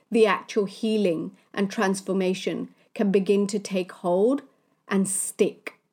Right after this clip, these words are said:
so it lasts. And that's also the reason why I've designed Translate to be a longer container. Now,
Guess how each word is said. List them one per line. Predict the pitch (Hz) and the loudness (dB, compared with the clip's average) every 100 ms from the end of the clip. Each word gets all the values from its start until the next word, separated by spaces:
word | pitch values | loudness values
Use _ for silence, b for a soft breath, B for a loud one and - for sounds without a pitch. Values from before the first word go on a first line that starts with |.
| _ | _
so | - 226 190 | 0 0 2
it | 139 | -2
lasts. | 175 160 165 - - - - _ _ _ _ _ _ _ _ _ _ _ _ _ - | -2 -4 -8 -16 -14 -16 -20 _ _ _ _ _ _ _ _ _ _ _ _ _ 0
And | 220 202 | 2 4
that's | 262 254 | 2 2
also | 311 269 269 262 294 | 0 4 4 4 4
the | 254 | 4
reason | 240 247 240 214 | 4 4 4 2
why | 202 202 | 2 0
I've | 196 | 0
designed | 202 185 202 214 240 | 0 0 2 2 0
Translate | 226 190 190 180 - _ _ _ _ | 0 -2 0 -2 -2 _ _ _ _
to | - | 0
be | 202 202 | 2 4
a | |
longer | 196 185 185 | 2 0 -2
container. | 180 214 294 349 247 b b b b | -4 0 2 2 0 b b b b
Now, | 240 226 | 0 0